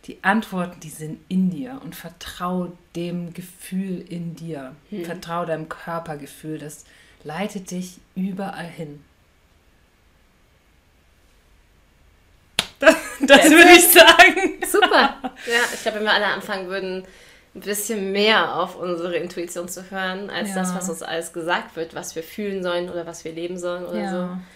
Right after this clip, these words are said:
Speaker 2: dann
Speaker 1: Oder was unser eigener Kopf uns sagt, was eigentlich jetzt das Richtige
Speaker 2: Ja.
Speaker 1: wäre. Also ich mein, nach meiner Erfahrung nach, äh, hat es sich immer gelohnt,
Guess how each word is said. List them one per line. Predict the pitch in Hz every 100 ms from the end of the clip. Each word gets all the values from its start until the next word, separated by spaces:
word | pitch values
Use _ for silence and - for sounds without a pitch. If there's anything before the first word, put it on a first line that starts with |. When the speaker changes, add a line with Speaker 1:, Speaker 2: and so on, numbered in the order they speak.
| _ _ _
Speaker 2:
dann | - 190
Speaker 1:
Oder | 196
was | 190 175
unser | 226 208 185
eigener | 160 180 175 160
Kopf | 240 - -
uns | 180 185
sagt, | 175 170 156
was | 185 -
eigentlich | 160 170 170 165
jetzt | 170 -
das | 151 -
Richtige | 185 190 - 170
Speaker 2:
Ja. | 165 156
Speaker 1:
wäre. | 170 185 202 160 139 135 147 - - - - - _ - _ _ _ _
Also | 196 202 214
ich | 208 - 131
mein, | 214 233 208
nach | 220
meiner | 240 247 247
Erfahrung | 196 - 214 208 202
nach, | 190 196
äh, | 160 - 104 110
hat | 190 208 202
es | 208 -
sich | - -
immer | 262 269
gelohnt, | 196 185 170 180 185 185